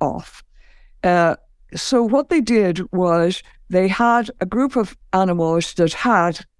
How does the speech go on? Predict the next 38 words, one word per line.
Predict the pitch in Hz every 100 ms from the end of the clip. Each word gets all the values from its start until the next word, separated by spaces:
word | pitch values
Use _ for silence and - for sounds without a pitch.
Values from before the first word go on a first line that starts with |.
| - -
that | 165 135 - -
cycle, | - - 165 151 - 185
twelve | 185 - 160 156
hours | 156 151 151 151 - _ _ _ -
light | 151 147 156 - - - -
and | 151
twelve | 165 185 175 170
hours | 175 - -
pitch | 311 - - - -
dark, | 147 104 113 - -
absolute | 226 - - 185 175 - - -
dead | 180 165 165 - -
dark. | - 143 - - - - - - _ _ -
Then | 233 294
they | 349
had | 311 277
another | 226 214 226 214
group | 156 160 156 - - _ _
where | 208 208 190 180
they | 180 190 185 - _ -
kept | 247 -
the | 226
light | 208 220
on | 226 190
the | 190
whole | 196 185
time. | 190 - 320 220 - - - _ _ _ _ _ _ -
They |
slept, | 226 - 330 320 - -
but | - 202
they | 214
kept | 226 -
the | 196
light | 180 175
on | 175 160
the | 160
whole | 156 147
time. | 143 196 165 - 190